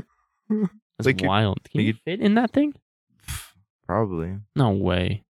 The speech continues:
Speaker 2: Yeah, this is how it starts.
Speaker 1: <laughs>
Speaker 2: <laughs> This is how it
Speaker 1: This is the
Speaker 2: starts.
Speaker 1: beginning.
Speaker 2: <laughs>
Speaker 1: I'm gonna leave you in there. <laughs>
Speaker 2: Yeah, so, so let's say that we go in and then, or I go in and then you leave. What am I gonna do?
Speaker 1: Mm.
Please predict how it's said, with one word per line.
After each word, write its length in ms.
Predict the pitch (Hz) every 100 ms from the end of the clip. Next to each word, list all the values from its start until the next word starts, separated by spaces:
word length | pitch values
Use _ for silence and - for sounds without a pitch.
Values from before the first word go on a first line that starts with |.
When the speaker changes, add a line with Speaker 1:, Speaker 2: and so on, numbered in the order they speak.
| _
Speaker 2:
Yeah, 260 | 95 113 101
this 220 | 110 127
is 100 | 139
how 140 | 131 107
it 80 |
starts. 480 | - 135 123 123 -
Speaker 1:
<laughs> 240 | - 165 -
Speaker 2:
<laughs> 80 | 180
This 120 | 185
is 140 | 190
how 240 | 165 160 143
it 100 | 151
Speaker 1:
This 160 | 143 143
is 40 |
the 60 | 135
Speaker 2:
starts. 100 | 151
Speaker 1:
beginning. 340 | 139 151 131
Speaker 2:
<laughs> 440 | 165 175 - - -
Speaker 1:
I'm 140 | 135
gonna 100 | 156
leave 280 | 131 131 147
you 140 | 127
in 80 | 113
there. 200 | 110 131
<laughs> 1000 | - - 196 196 190 - 180 214 233 214
Speaker 2:
Yeah, 200 | 156 151
so, 300 | 139 139 131 - 110
so 260 | 123 139 131
let's 200 | 131 135
say 180 | 156 151
that 280 | 117 92 - _ _ _ _
we 180 | 95 113
go 260 | 123 113 107
in 280 | 95 95 101 _ _ _ _
and 200 | - 98
then, 160 | 95 -
or 100 | 92
I 140 | 95 101
go 180 | 101 87
in 160 | 82 -
and 80 | 82
then 120 | 80
you 180 | 82 80
leave. 320 | 76 - - _ _ _ -
What 120 | 90
am 100 | 85
I 60 |
gonna 260 | - - - _ _ _ _ _ _
do? 40 | 101
Speaker 1:
Mm. 260 | 95 90